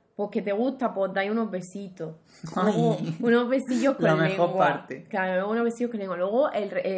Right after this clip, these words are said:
Speaker 1: eh, que, que, eh, que tengáis confianza sexual,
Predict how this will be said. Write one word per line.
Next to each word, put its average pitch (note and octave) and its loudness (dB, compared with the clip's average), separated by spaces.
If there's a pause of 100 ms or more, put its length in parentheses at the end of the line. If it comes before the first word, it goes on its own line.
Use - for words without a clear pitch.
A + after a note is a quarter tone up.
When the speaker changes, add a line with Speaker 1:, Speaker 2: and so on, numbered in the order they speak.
Speaker 1:
eh, F#3 -10 (280)
que, G3 0
que, F#3+ -4
eh, - -14
que G#3+ -4
tengáis G3+ 0
confianza A#3 0
sexual, A3 -2